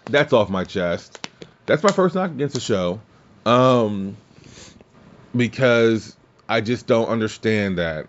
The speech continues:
That, that was dumb writing. Um, and that scene was, that scene should not have been in there. That was horrible.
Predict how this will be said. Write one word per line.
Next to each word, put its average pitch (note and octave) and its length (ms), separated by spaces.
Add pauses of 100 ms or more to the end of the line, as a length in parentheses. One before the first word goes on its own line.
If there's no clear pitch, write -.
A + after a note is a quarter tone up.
That, F#2+ 260
that G2 100
was G#2 180
dumb F2 260
writing. D2+ 440 (560)
Um, F2 240
and G2 80
that G#2+ 140
scene A2 260
was, F#2 180
that G2 160
scene G#2+ 220
should F#2+ 160
not G2 180
have E2+ 120
been F2+ 120
in E2 160
there. B1+ 260 (480)
That G#2+ 140
was F#2 140
horrible. E2+ 500